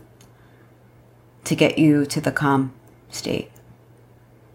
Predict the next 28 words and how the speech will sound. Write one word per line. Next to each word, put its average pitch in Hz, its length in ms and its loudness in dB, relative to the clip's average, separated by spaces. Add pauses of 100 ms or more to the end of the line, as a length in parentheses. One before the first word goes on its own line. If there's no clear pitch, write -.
(580)
They 180 480 6
have 175 200 2
no 165 240 8
actual 156 440 2
intention 147 460 0
of 147 80 0
facing 143 380 -2
their 135 360 -2 (600)
issues. 151 680 -4 (1400)
It's 160 220 0
just 151 320 0
promising 156 560 4
will 151 80 4
make 151 180 2
it 151 120 -4
seem 147 220 -2
like 135 220 -4
they 123 140 0
are. 101 360 2 (1700)
It 165 200 -2
serves 196 400 4
the 185 80 2
relationship 156 640 0
for 165 60 0
you 151 120 4
to 151 80 -2
stay 147 220 -6
hooked. - 420 -8